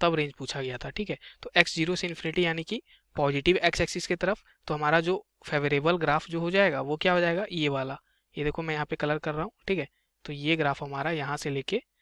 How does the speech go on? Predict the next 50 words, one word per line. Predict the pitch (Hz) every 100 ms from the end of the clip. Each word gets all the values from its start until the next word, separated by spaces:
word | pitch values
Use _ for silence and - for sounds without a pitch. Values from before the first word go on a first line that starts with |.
| _ _ -
इधर | 156 143
जो | 151 151
हमारा | 147 143 143
ग्राफ | 143 139
बन | 143 135
रहा | 151
है | 202
वो | 151
हमारा | 143 147
फेवरेबल | 190 147 135 131 131
हो | 127
जाएगा। | 131 131 131 - - -
तो | -
इसका | 175 - 196
अगर | 196 165
रेंज | 160 180
मैं | 190
बताऊँ | 185 190 165 143
तो | -
ये | 156 170 - -
कहाँ | 143 160
पे | 180
कट | 180 -
कर | 180
रहा | 180 202
है, | - _ _ _ 156
ये | 156
हमारा | 175 170
जो | 165 160
y | 147
एक्सिस | 160 - 165
को | 170
कट | 165 -
कर | 180
रहा | 190 147
है | 143
उसके | - 165
लिए | 170 165
x | -
का | 175
वैल्यू | 165 165
ज़ीरो | 156 165
पुट | 175
कर | - 170
दो | 170
इसमें, | - 220 - - -
तो | 143
ज़ीरो | 139 165
पुट | 196 202
किया | - 185